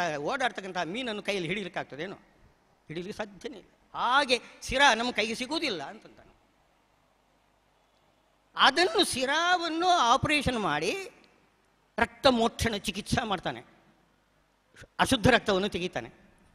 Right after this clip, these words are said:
ಅಶುದ್ಧ ರಕ್ತ ತೆಗೆಯುವುದಕ್ಕೋಸ್ಕರ ಭಾಳ ಜಾಗರೂಕತೆ ಮಾಡಿದಂತೆ ನೂರ, ನೂರ ಏಳು ಮರ್ಮಸ್ಥಾನ ಇದೆಯಂತೆ. ಆ ಮರ್ಮಸ್ಥಾನವನ್ನು ಬಿಟ್ಟು ಎ-, ಎಲ್ಲಿ, ಅ,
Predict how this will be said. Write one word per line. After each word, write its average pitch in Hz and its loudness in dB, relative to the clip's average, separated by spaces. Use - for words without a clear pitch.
ಅಶುದ್ಧ 226 2
ರಕ್ತ 262 4
ತೆಗೆಯುವುದಕ್ಕೋಸ್ಕರ 214 -4
ಭಾಳ 170 -2
ಜಾಗರೂಕತೆ 240 -4
ಮಾಡಿದಂತೆ 180 -8
ನೂರ, 170 -4
ನೂರ 220 0
ಏಳು 202 2
ಮರ್ಮಸ್ಥಾನ 196 0
ಇದೆಯಂತೆ. 170 -4
ಆ 160 6
ಮರ್ಮಸ್ಥಾನವನ್ನು 196 -2
ಬಿಟ್ಟು 226 -4
ಎ-, 165 -4
ಎಲ್ಲಿ, 233 -4
ಅ, - -10